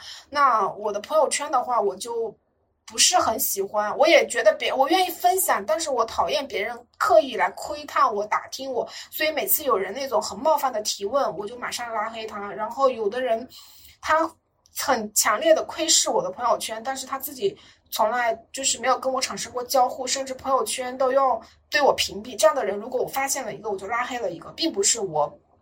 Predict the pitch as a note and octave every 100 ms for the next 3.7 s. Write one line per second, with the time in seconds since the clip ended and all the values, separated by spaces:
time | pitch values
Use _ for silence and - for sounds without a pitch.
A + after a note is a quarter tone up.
0 | _ G#3 A#3 F4 E4+ G3 G3 B3 G#3+ -
1 | - A#3+ B3 - A#3 F3+ E3+ - G3 B3+
2 | D4+ C4+ B3+ A#3+ C4 B3+ A3+ B3 B3+ B3+
3 | B3 A3+ A3+ B3+ C4 G#3+